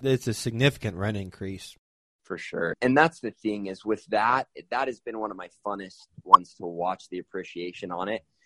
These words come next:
Speaker 2: just because I bought it smart, but with what that city's doing, not only now have the rents gone up like crazy, but a lot of investors have come in. So when they were buying a five to seven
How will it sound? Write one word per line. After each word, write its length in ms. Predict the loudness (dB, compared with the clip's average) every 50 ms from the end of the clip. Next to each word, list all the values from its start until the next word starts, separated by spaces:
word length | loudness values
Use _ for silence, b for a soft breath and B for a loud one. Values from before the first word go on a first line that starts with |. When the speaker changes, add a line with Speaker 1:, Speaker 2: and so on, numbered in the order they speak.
| _ _ _ _ -6
Speaker 2:
just 200 | -4 -4 -4 _
because 760 | -4 -4 -2 4 6 8 8 8 8 6 2 -2 -10 -20 -10 _ -4
I 80 | -4
bought 320 | -2 2 4 4 4 4 2
it 100 | 0 -6
smart, 400 | -8 -8 -6 -4 -4 -4 -4 -4
but 260 | -4 -2 -2 -4 -6 _ _ _ _ _ _ _ _ -4
with 160 | -4 -4 0
what 220 | 2 2 2 4 2
that 180 | 0 -4 -4 -6
city's 500 | -10 -8 -6 -6 -6 -6 -10 -12 -12 _
doing, 300 | -4 -2 -2 -2 -4 -2
not 180 | -2 0 2 2
only 300 | 2 2 0 -2 -6 -6
now 540 | -6 -6 -6 -4 -2 -2 -2 -2 -4 -6 -10 -16 -20 -20 -12 -10
have 460 | -8 -6 -6 -6 -6 -6 -8 -8 -10 -14 _ _ _ _ _ _ _ _ _ -14 -8 -6
the 120 | -4 -2 2
rents 380 | 4 4 4 4 0 -6 -10
gone 240 | -12 -10 -6 -2 0
up 140 | 2 2 4 6
like 200 | 6 6 6 2
crazy, 380 | -2 -4 -2 -2 -4 -6 -10
but 140 | -10 -8 -8
a 40 | -4
lot 220 | 0 2 2 2 0
of 60 | -2
investors 600 | -10 -12 -8 -6 -6 -6 -6 -6 -8 -10 -10 -10
have 140 | -12 -16 -8
come 240 | -4 -2 -2 -2 -2
in. 280 | -2 -2 -2 -4 -6 -8 B B B B B B B
So 200 | 6 8 8 8
when 140 | 6 4 0
they 100 | 0 0
were 220 | 2 2 2 2
buying 400 | 0 -2 -4 -4 -4 -6 -8 -10
a 100 | -12 -10 _ -4
five 240 | -4 -4 -4 -6
to 80 | -10 -14
seven 420 | -18 -8 -6 -4 -4 -4 -6 -10